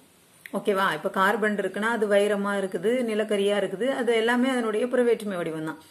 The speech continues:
அப்ப அது வேற வேற இயற்பியல் பண்புகள்ல வேறுபட்டு இருக்கு. But அதை எரிக்கும் போது எல்லாமே கரியா தான் மாறும் இல்லையா? அப்ப வேதியியல் பண்புகள்ல ஒன்றுபட்டு இருக்கு. இதை தான் வந்து புறவேற்றுமை வடிவத்துவம் அப்படின்னு சொல்றாங்க.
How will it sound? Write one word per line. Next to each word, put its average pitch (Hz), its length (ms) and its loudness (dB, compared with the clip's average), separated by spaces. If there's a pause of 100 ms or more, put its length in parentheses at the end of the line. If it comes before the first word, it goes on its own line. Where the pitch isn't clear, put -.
(120)
அப்ப 254 180 2
அது 247 120 6
வேற 233 240 6
வேற 233 220 2
இயற்பியல் 240 560 2
பண்புகள்ல 202 440 0
வேறுபட்டு 240 520 4
இருக்கு. 160 260 -4 (840)
But 254 180 4
அதை 233 200 6
எரிக்கும் 254 320 4
போது 247 180 6
எல்லாமே 240 260 4
கரியா 233 340 4
தான் 214 180 0
மாறும் 180 420 -2
இல்லையா? 226 260 2 (300)
அப்ப 285 280 4
வேதியியல் 277 540 2
பண்புகள்ல 208 460 0
ஒன்றுபட்டு 247 520 2
இருக்கு. - 400 -6
இதை 262 260 2
தான் 262 160 4
வந்து 240 200 0
புறவேற்றுமை 262 720 0
வடிவத்துவம் 170 640 -2
அப்படின்னு 156 340 -6
சொல்றாங்க. 147 380 -8